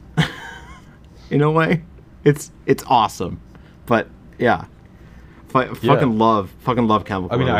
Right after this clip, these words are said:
Speaker 1: Brothers, dude.
Speaker 2: actually, I bought all their first three, the Exit Planet Dust, Dig Your Own Hole, and Surrender. They, again, they were all, like, four bucks, so I was like, "Why the
Speaker 1: Yeah.
Speaker 2: hell not?" Um,
Speaker 1: Dude, they, they're all, they're so good. I, I can't wait to hear what, what, what do you think of them, because, like, I,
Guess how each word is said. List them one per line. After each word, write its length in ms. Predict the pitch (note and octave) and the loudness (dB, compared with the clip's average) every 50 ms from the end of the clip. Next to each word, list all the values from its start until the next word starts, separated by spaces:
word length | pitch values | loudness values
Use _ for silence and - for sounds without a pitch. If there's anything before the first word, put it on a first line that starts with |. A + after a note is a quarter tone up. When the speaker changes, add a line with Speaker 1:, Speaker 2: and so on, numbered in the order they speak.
| A#2 | 0
Speaker 1:
Brothers, 20 | A#2+ | 0
dude. 100 | C3 F2+ | -2 -2
Speaker 2:
actually, 260 | F2 - C#3 B2 A2 | -2 -2 -2 -2 -2
I 160 | F#2 F#2 G2+ | -2 -4 -6
bought 240 | F#2 E2+ G2 G2 G2 | -4 -4 -4 -4 -4
all 240 | F2+ F#2+ G2 F2+ - - - F2+ F#2 F2+ | -4 -4 -4 -6 -8 -12 -18 -16 -16 -12
their 140 | F2 F#2+ F2+ | -10 -10 -10
first 280 | E2+ - G2+ F#2+ - - | -8 -8 -10 -10 -10 -12
three, 100 | G#2 F2 | -14 -12
the 160 | D#2 E2+ F2+ - - | -12 -12 -12 -10 -10
Exit 260 | F#2 E2+ F2 F#2 F2 | -10 -10 -10 -10 -10
Planet 260 | - F#2+ F2 F2 D#2 | -10 -10 -10 -10 -10
Dust, 300 | F2+ F2 F2 E2 - - | -8 -8 -8 -8 -10 -12
Dig 120 | F#2+ F2+ | -12 -10
Your 100 | E2 E2+ | -10 -10
Own 120 | E2+ E2 E2 | -10 -10 -10
Hole, 160 | F2 E2+ E2+ | -10 -10 -12
and 80 | D#2+ D#2 | -12 -12
Surrender. 520 | - E2 D#2+ E2 E2+ D#2+ D#2+ D#2 D2+ D2+ D2 | -12 -10 -10 -8 -8 -8 -10 -10 -10 -10 -10
They, 100 | E2+ F#2 F#2 | -10 -10 -10
again, 260 | F#2+ F2 G2 F#2+ F2+ | -10 -10 -10 -10 -10
they 80 | E2+ | -10
were 120 | D#2+ D#2+ D#2 | -12 -12 -10
all, 400 | D2+ E2+ F2 F2 F2 E2+ E2+ E2+ - | -8 -6 -6 -6 -6 -8 -10 -12 -14
like, 160 | E2+ D#2 D#2 D#2 - - - - - - - - | -16 -16 -16 -16 -20 -20 -20 -20 -20 -20 -18 -12
four 140 | - F#2 F2 | -10 -10 -8
bucks, 400 | E2+ E2+ D#2 D2+ - - - - - | -8 -10 -12 -14 -16 -20 -20 -20 -20
so 220 | - - - D#2 D2 | -20 -16 -14 -14 -12
I 40 | D2 | -12
was 100 | D2 D2 | -12 -14
like, 120 | D2+ - | -14 -12
"Why 160 | - E2 E2 | -10 -10 -6
the 60 | D#2+ | -2
Speaker 1:
Yeah. 100 | A2+ A#2 | 0 0
Speaker 2:
hell 160 | G#2+ F#2+ E2+ D#2 | 2 0 0 -4
not?" 100 | D2+ D2 - - - - - - - - - - | -6 -10 -16 -20 -20 -20 -20 -20 -20 -20 -20 -14
Um, 160 | E2 E2 E2 - | -12 -12 -4 0
Speaker 1:
Dude, 180 | C3 B2 G#2 | 0 0 2
they, 100 | - A#2 A2+ | 2 0 0
they're 440 | - - - - G#2+ - B2+ C3 | -2 -6 -12 -2 0 2 2 2
all, 220 | - C3 A#2+ A#2 A2 - - - | 2 0 0 0 0 -2 -4 -4
they're 120 | B2 A#2+ | -4 -4
so 220 | A2+ - - B2 | -2 0 0 0
good. 80 | A2 A#2 G#2+ | 2 2 0
I, 260 | G#2+ G2 G2+ G#2+ G#2 - | 0 0 -2 -2 -2 -4
I 120 | G2+ G#2 | -4 -6
can't 240 | G2 - C#3 C#3+ D3 | -4 -2 0 0 2
wait 180 | C#3+ C3 A#2+ - | 2 2 2 0
to 80 | A#2+ | 0
hear 220 | A2 A#2 A2+ A2+ G#2+ | 0 0 0 0 0
what, 280 | F#2+ G#2 G#2 G#2+ G2+ E2+ | 2 0 0 0 0 0
what, 180 | G#2 G#2 F2+ | -2 -2 0
what 120 | F2+ A2 G#2 | 0 0 0
do 60 | G2+ | 0
you 80 | G2+ | 0
think 220 | F#2+ - G#2+ F#2 G#2 | -2 -2 -2 -2 -2
of 80 | G2+ | -2
them, 160 | F#2+ F#2+ F#2 F2+ | -2 -2 -2 -4
because, 500 | E2+ F2+ - G2+ F#2+ F2+ F2 - - - | -6 -6 -6 -6 -6 -6 -8 -12 -8 -6
like, 180 | G2+ G2+ E2 | -6 -4 -4
I, 160 | - G2+ G#2 | -4 -4 -4